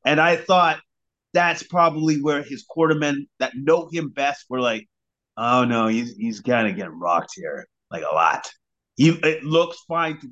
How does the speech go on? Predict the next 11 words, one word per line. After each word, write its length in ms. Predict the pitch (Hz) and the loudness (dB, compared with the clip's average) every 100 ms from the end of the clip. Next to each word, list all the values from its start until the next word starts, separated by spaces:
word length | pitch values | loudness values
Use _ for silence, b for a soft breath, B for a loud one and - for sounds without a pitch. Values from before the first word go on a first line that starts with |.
| 123 | -6
us, 360 | 156 220 - _ _ _ | -6 -6 -18 _ _ _
but 140 | - - | -4 -4
to 80 | 143 | 2
them, 320 | 170 185 165 | 4 4 2
they're 140 | 147 | -2
going, 360 | 139 127 117 110 _ _ - | -2 -2 -4 -10 _ _ -6
they 120 | 143 | -4
see 200 | 139 143 | -2 -2
something 360 | 127 135 127 127 | 0 -2 -2 -4
completely 480 | 123 107 135 107 95 | -6 -8 -6 -8 -10
different. 220 | 87 - | -16 -18